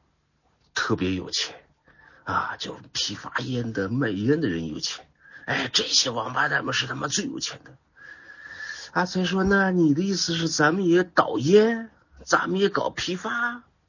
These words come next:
那个说：“不，咱们搞什么批发？咱他妈哪有本钱？倒烟听说本钱大了。”那阿财说：“那你说你是什么意思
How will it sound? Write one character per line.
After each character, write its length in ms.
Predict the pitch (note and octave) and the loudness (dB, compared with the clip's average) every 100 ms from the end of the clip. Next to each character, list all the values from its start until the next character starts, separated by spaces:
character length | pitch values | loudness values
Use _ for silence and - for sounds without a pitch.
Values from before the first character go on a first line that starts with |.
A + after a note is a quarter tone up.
| - | -18
那 100 | - | -10
个 80 | F#2 | -8
说 180 | - F2+ | -4 -6
：“不， 320 | - G2 - - - _ _ _ _ _ _ _ | 0 2 2 -4 -18 _ _ _ _ _ _ _
咱 260 | - E3 D3+ | 0 0 2
们 140 | G#3+ | -2
搞 180 | - - | -2 -2
什 140 | - | -2
么 60 | F#2+ | -2
批 200 | - - | -6 -6
发？ 160 | - - | -10 2
咱 260 | E3+ G3 | 4 4
他 120 | F3 | 4
妈 120 | E3+ D#3+ | 6 6
哪 200 | C3+ C#3+ | 6 4
有 40 | |
本 220 | - D3 | 4 4
钱？ 320 | - - - - - - - A#2 | 4 -2 -10 -18 -16 -16 -10 2
倒 180 | - F2+ | 4 6
烟 180 | B2+ D3+ | 6 4
听 180 | C#3 C#3+ | 4 0
说 120 | D3+ | 2
本 160 | A#2 | 2
钱 200 | F#2 - | 0 -4
大 140 | - - | -2 -4
了。” 280 | - - - - _ _ _ _ _ - - - - - | -2 -8 -12 -20 _ _ _ _ _ -20 -20 -16 -8 4
那 100 | B2+ | 4
阿 100 | C3+ | 6
财 160 | D3+ | 4
说 260 | C3+ D#3 D3+ | 6 6 8
：“那 100 | E3+ | 8
你 180 | E3 B2+ | 10 8
说 400 | A#2 E3 F3+ F3+ - _ | 6 4 4 0 -14 _
你 300 | C#3+ C#3+ C4 | 12 12 12
是 220 | - D3+ | 10 4
什 180 | - B2 | 4 6
么 80 | C#3+ | 6
意 120 | C#3 | 4
思 260 | - - | 2 -6